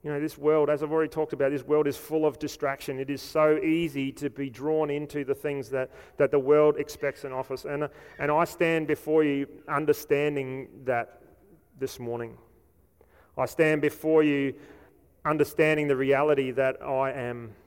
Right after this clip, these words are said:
aging. Sometimes I feel like it's a process that's happening way too fast.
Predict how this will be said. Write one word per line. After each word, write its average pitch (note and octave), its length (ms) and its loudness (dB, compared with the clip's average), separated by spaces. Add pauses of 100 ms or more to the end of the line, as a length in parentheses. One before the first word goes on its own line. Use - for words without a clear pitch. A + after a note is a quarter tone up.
(260)
aging. A2 580 -8 (2500)
Sometimes C#3 400 -2
I C3+ 80 4
feel C3 200 0
like B2 260 0
it's C3+ 180 0
a C3 40 -6
process A#2+ 380 -4
that's A#2+ 160 -6
happening A#2+ 380 -6
way A#2 180 0
too A#2+ 220 -4
fast. A#2+ 680 -10